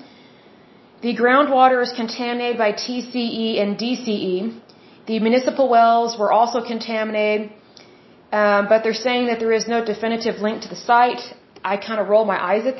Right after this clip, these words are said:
this, 'cause a water supply is a water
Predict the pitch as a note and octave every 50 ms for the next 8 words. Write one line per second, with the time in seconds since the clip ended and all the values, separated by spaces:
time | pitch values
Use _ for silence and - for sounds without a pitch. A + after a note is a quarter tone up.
0 | - D#4 E4 F4+ F4 - - - _ _ _ _ _ _ _ _ _ _ - -
1 | - _ _ _ _ _ - - - - - - - - - - - - - -
2 | - - - - - - - - - - - - - G#3+ G3+ G#3+ G#3+ G#3 G#3+ A3+
3 | A#3 A#3+ - B3 - - A#3 A3+ A3 A3+ A3+ A3 A3 G#3+ G#3 B3 D4+ D#4 C#4